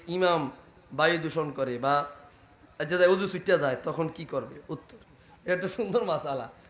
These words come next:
উনি যেই শব্দে লেখছে, এই শব্দে কম যাইতো না। এও শব্দ সুন্দর করে লিখবেন। শুনেন, একা হোক আর ইজমালি হোক, মুনফারিদান হোক আর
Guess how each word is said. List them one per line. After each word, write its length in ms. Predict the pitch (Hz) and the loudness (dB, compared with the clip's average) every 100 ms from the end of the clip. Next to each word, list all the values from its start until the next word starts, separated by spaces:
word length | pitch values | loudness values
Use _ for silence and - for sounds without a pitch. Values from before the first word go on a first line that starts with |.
| - | -12
উনি 140 | 175 202 | -6 -2
যেই 180 | 220 | -2
শব্দে 340 | 220 190 165 240 | 0 0 2 0
লেখছে, 380 | 233 196 - 180 147 - - - - | 2 -2 -2 -6 -8 -10 -20 -20 -8
এই 120 | 185 | -4
শব্দে 260 | 185 196 196 | -2 -2 -4
কম 320 | 196 180 175 | 0 2 2
যাইতো 300 | 160 156 151 | 0 -4 -4
না। 100 | 139 | -4
এও 220 | 147 190 226 220 - - - - - - | 0 2 4 2 -2 -18 -20 -20 -18 -12
শব্দ 200 | 233 180 175 | -8 -4 -4
সুন্দর 180 | 185 202 | -2 2
করে 160 | 214 180 151 | 4 4 0
লিখবেন। 280 | 127 131 110 - - - - | -4 -8 -8 -14 -20 -20 -12
শুনেন, 260 | 180 208 196 151 - - | 0 4 4 2 -8 2
একা 320 | 180 196 233 | 4 6 6
হোক 280 | 226 247 247 | 8 8 8
আর 180 | 208 208 | 8 8
ইজমালি 380 | 220 196 208 170 | 4 0 -2 -2
হোক, 160 | 147 120 - - - - - - | -4 -8 -18 -20 -20 -20 -16 -4
মুনফারিদান 560 | 190 190 208 226 240 | -2 2 2 2 2
হোক 140 | 226 240 | 4 6
আর 80 | 220 | 4